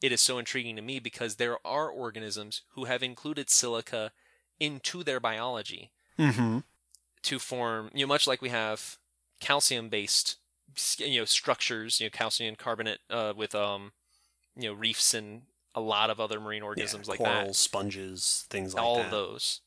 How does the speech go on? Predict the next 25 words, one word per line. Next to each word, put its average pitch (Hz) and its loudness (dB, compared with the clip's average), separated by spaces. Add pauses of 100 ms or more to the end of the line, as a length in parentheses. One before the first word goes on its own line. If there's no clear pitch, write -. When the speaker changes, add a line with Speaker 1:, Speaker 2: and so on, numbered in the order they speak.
(760)
Speaker 1:
These 180 0
are 107 2
silica-based, 117 4
and 110 -4 (100)
they, 123 2 (160)
there's 131 4
a - -2
huge 139 -4
variety 101 -2
of 101 -6
these 104 0
small 113 4
organisms 117 -2
that 101 -2
either 107 -2
have 101 -2 (880)
skeletons, 113 4
you 110 2
know, 98 0 (680)
cell - 6
walls 107 6 (160)
made 113 2
up 107 2
of 107 -2 (560)
silica, 117 4